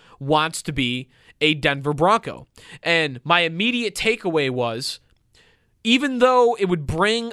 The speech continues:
another, it would keep another superstar young quarterback in the A F C, I think it could be good for the Bills because the only thing,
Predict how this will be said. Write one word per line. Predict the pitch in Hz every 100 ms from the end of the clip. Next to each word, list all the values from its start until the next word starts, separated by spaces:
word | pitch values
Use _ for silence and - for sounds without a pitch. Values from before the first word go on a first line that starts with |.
| -
another, | 165 156 156 185 214 233 226 233 _ _ _ _ _ _
it | -
would | 165 -
keep | - 226 - - - - -
another | 170 180 170
superstar | - - 233 240 - - 202 196
young | 180 147 170 190
quarterback | 175 170 151 113 98 69 - _ _ _ _ - - - -
in | 190 185 165 _ _
the | 160 185
A | 180
F | 165
C, | - 160 92 _ _ _ _ _ _ _ _ -
I | 180 269
think | 302
it | 277
could | - 285 269
be | 254
good | 196 240
for | 262
the | 220
Bills | 247 262 160 - - _ _ _ _ _ _ -
because | 185 - 285 196 247 - - _ _ _ _ _ _ _ _ -
the | 175 208
only | 240 294 285
thing, | - 254 214 107